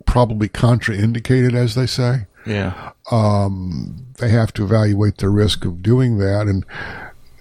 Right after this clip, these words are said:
Speaker 1: it's my recollection that transport category aircraft aren't stressed to the same G levels as smaller aircraft are.
Speaker 2: Uh, okay, yeah.
Speaker 1: Uh, so there may or may not be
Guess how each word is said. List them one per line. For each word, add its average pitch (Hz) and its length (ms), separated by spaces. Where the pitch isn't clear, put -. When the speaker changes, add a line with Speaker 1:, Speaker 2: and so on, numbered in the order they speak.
Speaker 1:
it's - 120
my 113 300
recollection 120 840
that 95 160
transport 120 500
category 98 560
aircraft 98 540
aren't 104 300
stressed - 600
to 101 80
the 90 120
same 98 360
G 95 200
levels 85 480
as 87 360
smaller 98 520
aircraft - 480
are. - 200
Speaker 2:
Uh, 76 80
okay, 98 360
yeah. 101 240
Speaker 1:
Uh, 90 300
so 113 160
there 104 160
may 117 240
or 123 120
may 110 220
not 110 380
be 107 380